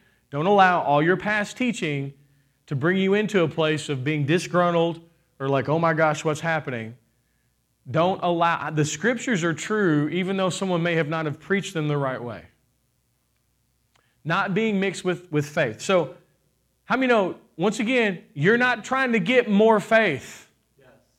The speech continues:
Speaker 1: You have the faith of Christ.
Speaker 2: Right.
Speaker 1: But you do need to mix your faith so that you can plug in.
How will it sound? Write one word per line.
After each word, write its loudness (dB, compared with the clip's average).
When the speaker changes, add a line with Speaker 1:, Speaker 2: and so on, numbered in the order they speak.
Speaker 1:
You 2
have 4
the 0
faith 2
of -4
Christ. 0
Speaker 2:
Right. -16
Speaker 1:
But 2
you 2
do 4
need 0
to 0
mix 0
your 2
faith -6
so -2
that -4
you -4
can -6
plug -2
in. -10